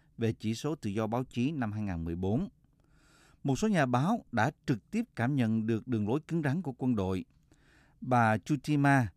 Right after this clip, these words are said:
Sidasathan, một phóng viên của trang tin tức mạng có trụ sở ở Phuket, người cùng với biên tập viên người Úc Alan Morrison, đang phải đối diện với các cáo buộc hình sự về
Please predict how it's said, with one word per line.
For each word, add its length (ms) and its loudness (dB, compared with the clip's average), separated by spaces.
Sidasathan, 880 0
một 180 2
phóng 220 -2
viên 220 4
của 120 -2
trang 180 -2
tin 160 -2
tức 280 -6
mạng 280 -2
có 120 -6
trụ 120 -4
sở 360 -6
ở 160 -6
Phuket, 460 -4
người 200 6
cùng 240 2
với 120 2
biên 220 -2
tập 140 -4
viên 260 2
người 120 2
Úc 220 0
Alan 320 4
Morrison, 520 2
đang 140 2
phải 140 -2
đối 220 2
diện 280 -2
với 100 -4
các 220 -14
cáo 100 -4
buộc 220 -6
hình 180 -2
sự 260 -4
về 120 -4